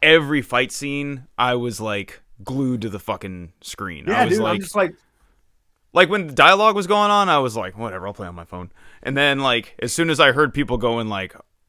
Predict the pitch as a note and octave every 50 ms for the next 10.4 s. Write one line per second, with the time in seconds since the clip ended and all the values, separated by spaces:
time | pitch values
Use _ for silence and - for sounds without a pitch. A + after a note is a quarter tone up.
0 | _ _ _ _ _ _ _ - A3+ C4 C4 A#3+ G#3+ F#3 A#3 D#4 D#4 B3 C#3+ A#2
1 | C3 C#3+ C#3+ C3 A#2+ A2 C3+ C3 A2+ G#2 - - B2+ D3 E3 E3+ F3 G#3+ C#4+ B3
2 | G3 - - - - B2+ C#3 C3+ D3+ E3 - - C4 C4 A#3 - _ _ - D#3
3 | E3 - - D4 C#4 B3 A3+ A3 - G3+ _ _ _ _ _ _ - - - C#3
4 | C#3 C#3 C3+ C#3 C#3 B2+ B2 E3 D#3+ D#3 D#3 D#3 D3+ D3+ D3 - E3+ D#3 D3 C3
5 | C3+ B2+ A#2+ B2 A2+ G#2 - - B2 A#2 A#2+ B2 - D#3 G3 A#3+ G3+ B3 C#4 C#4+
6 | B3+ - - G3 G3 G3 G3 F#3+ E3+ D3 _ _ _ _ _ _ _ _ _ _
7 | _ _ _ _ _ - D#3+ F3 G3+ A3 G#3+ G#3 F#3+ E3+ D3 D3 D3+ - - D#3
8 | D3+ - D#3+ E3 E3 E3+ D#3+ - F#3 F3 E3 D3 E3 E3 E3 F3 E3+ - - -
9 | - _ _ _ _ _ _ _ _ _ _ _ _ _ _ - E3 F#3 G#3 A#3
10 | C4 C4+ C4 C4 A3+ G#3+ G#3+